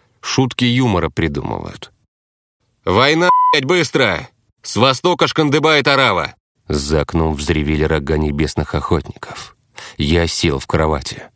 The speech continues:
«Что значит война? Ротенштайн? Да хер знает! Подъём!»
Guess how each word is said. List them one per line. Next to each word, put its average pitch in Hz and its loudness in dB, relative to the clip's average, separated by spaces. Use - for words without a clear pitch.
«Что - 0
значит 101 2
война? 98 2
Ротенштайн? 143 2
Да 120 2
хер - -4
знает! 101 -2
Подъём!» 151 2